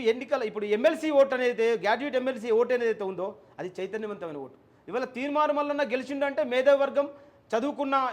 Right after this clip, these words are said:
నిరుద్యోగులు, డిగ్రీలు, పీజీలు చేసినటువంటి ఈ వీళ్ళందరూ కూడా గ్రాడ్యుయేట్స్ ఉన్నటువంటి ఎవరైతే ఉన్నారో వాళ్ళు ఓడిపోయినట్టు అయిపోతుంది. ఎందుకంటే ఈయన అవకాశం కోసం చాణక్యుని వ్యూహాలతో సమాజాన్ని దొక్కేశాడు. ఈయన ఎవడో గొప్పోని కొట్టి పేదోనికి పెడతాడు,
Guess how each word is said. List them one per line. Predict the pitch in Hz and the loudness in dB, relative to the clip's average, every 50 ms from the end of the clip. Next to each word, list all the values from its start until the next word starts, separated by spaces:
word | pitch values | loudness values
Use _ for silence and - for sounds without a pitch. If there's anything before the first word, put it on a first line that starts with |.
| 202 208 | -4 -4
నిరుద్యోగులు, | 214 240 262 277 220 247 285 285 277 285 285 302 311 - - - - _ _ _ _ _ _ _ _ _ 165 143 | -4 -2 -2 -2 2 6 6 6 6 4 0 -4 -4 -8 -18 -20 -20 _ _ _ _ _ _ _ _ _ -12 -8
డిగ్రీలు, | 233 240 220 285 311 302 285 | -6 -2 0 0 0 0 0
పీజీలు | 294 - - 277 262 240 285 277 | -2 -4 -4 -4 -4 -4 -4 -4
చేసినటువంటి | 240 269 269 208 233 269 262 254 254 247 233 285 | -2 -2 -2 -2 -2 -4 -4 -4 -4 -6 -4 -4
ఈ | 294 285 269 254 262 | -6 -6 -6 -8 -10
వీళ్ళందరూ | 247 208 226 247 247 247 247 247 285 285 | -10 -10 -8 -6 -4 -2 0 2 2 0
కూడా | - 269 285 254 254 | 0 -2 0 0 0
గ్రాడ్యుయేట్స్ | 247 196 220 233 262 294 269 240 285 294 294 240 254 | 0 2 2 2 2 2 0 0 -2 -2 -2 -2 -4
ఉన్నటువంటి | 269 254 247 262 254 208 254 247 208 240 | -8 -6 -4 -4 -4 -2 -2 0 0 0
ఎవరైతే | 233 247 262 247 254 | 0 2 0 2 2
ఉన్నారో | 247 226 214 214 233 285 285 - - - - | 0 0 0 0 -2 -2 -4 -8 -18 -16 -10
వాళ్ళు | 156 170 175 190 | -8 -8 -6 -6
ఓడిపోయినట్టు | 214 214 254 220 185 156 - | -8 -8 -8 -10 -10 -10 -14
అయిపోతుంది. | 139 135 - - _ _ _ _ _ _ _ - 147 | -16 -16 -16 -20 _ _ _ _ _ _ _ -14 -12
ఎందుకంటే | 170 220 208 220 208 185 165 208 269 - - - _ _ _ _ _ _ _ _ _ _ _ _ _ _ - | -10 -6 -4 -4 -4 -2 -4 -6 -8 -10 -14 -20 _ _ _ _ _ _ _ _ _ _ _ _ _ _ -6
ఈయన | 202 254 277 | -2 0 2
అవకాశం | 302 233 214 240 285 277 330 339 330 - 330 320 254 | 4 4 6 4 4 6 8 6 8 6 4 0 2
కోసం | 285 294 285 - 311 285 - - | 4 4 4 4 2 -4 0 2
చాణక్యుని | 254 277 302 320 - 330 320 302 | 2 2 2 0 -2 -4 -4 -4
వ్యూహాలతో | 269 277 269 277 269 269 262 196 262 262 294 330 - - - - - - | -2 0 2 4 4 2 2 0 0 0 0 -2 -4 -10 -16 -10 -2 0
సమాజాన్ని | 226 254 320 349 330 359 359 339 294 | 2 6 6 6 6 6 2 2 2
దొక్కేశాడు. | 294 - 277 262 - 214 196 | 0 0 0 -2 -2 0 -4
ఈయన | 185 196 226 277 277 175 - - - - _ _ _ _ - | -2 -2 -2 -2 -4 -4 -8 -12 -20 -20 _ _ _ _ -6
ఎవడో | 160 202 247 277 | -2 2 4 4
గొప్పోని | 277 202 175 208 208 - 269 294 320 311 330 | 4 4 4 -2 -2 2 4 4 4 4 4
కొట్టి | 285 294 294 285 320 320 | 4 4 4 4 2 -6
పేదోనికి | 214 240 247 262 285 302 302 - | 0 2 2 4 4 4 2 2
పెడతాడు, | 254 247 208 165 - 160 139 | 0 0 0 0 -4 -6 -6